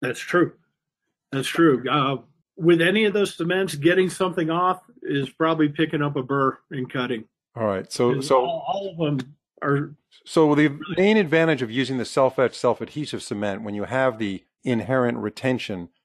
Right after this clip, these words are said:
Speaker 2: based on the prep design and the height of the, uh, of the restoration, the restorative s-, tooth stub that's there, um, what's the advantage of that? Just you're saving chairside time. It's less technique sensitive?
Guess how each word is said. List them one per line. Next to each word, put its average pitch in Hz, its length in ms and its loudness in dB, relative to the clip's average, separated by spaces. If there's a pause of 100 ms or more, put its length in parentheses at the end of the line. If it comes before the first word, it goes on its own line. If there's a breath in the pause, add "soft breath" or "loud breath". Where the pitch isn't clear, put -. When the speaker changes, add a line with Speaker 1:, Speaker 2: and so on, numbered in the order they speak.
(460)
Speaker 2:
based 120 240 0
on 110 80 2
the 104 60 -2
prep - 220 -2
design 104 340 -2
and 98 100 -4
the 90 80 -2
height 104 180 0
of 92 180 -6 (140)
the, 196 140 -12
uh, 117 120 -8 (160)
of 104 180 -8
the 98 80 -6
restoration, 104 640 -4
the 101 60 -10
restorative 101 500 -2
s-, - 220 -14 (100)
tooth 156 200 -2
stub 95 260 -6
that's 95 180 -10
there, 98 240 -2 (640 soft breath)
um, 110 500 0
what's 160 280 0
the 170 160 2
advantage 135 340 2
of 110 60 -4
that? 98 240 0
Just - 440 -10
you're 113 120 -4
saving 110 360 0
chairside 107 460 0
time. 120 320 0
It's - 160 -8
less 110 280 -2 (100)
technique 110 400 -6
sensitive? 139 560 -4